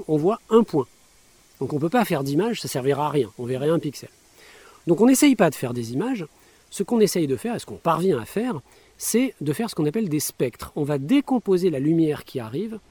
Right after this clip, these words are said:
sur toutes ces fréquences, et on va observer la variation de la lumière sur ces fréquences différentes au cours du temps. Donc on va faire ce qu'on appelle non seulement des spectres, mais des spectres dynamiques,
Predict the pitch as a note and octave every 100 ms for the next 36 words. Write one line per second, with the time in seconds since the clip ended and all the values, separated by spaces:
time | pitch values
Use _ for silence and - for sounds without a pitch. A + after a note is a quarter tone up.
0 | _ _ - - - C4+ - G#3 - C3+
1 | - F#3+ - - _ _ _ _ _ -
2 | G3 F#3+ E3+ D#3+ D#3+ - B3+ - G#3+ F3
3 | F3+ E3+ C#3 C3 G#3+ A3+ G#3 - - F#3
4 | D#3+ B2+ C3+ C3+ C#3+ D#3+ F3 D3 - F#3+
5 | - D3+ - C3+ D3 C#3+ A#2 - B2 A#3
6 | - G3+ F#3+ C4+ G#3 F#3 B2+ - _ _
7 | _ _ _ D3 C#3 D#3+ E3 G3+ - D#3
8 | C#3 C#3 F3+ G#3+ G3 D#3 C#3 - - C#4
9 | - - - _ _ _ D3 C#3+ D3+ -
10 | B3+ C4 - C#3+ C#3+ A3+ A#3 E3 B2+ -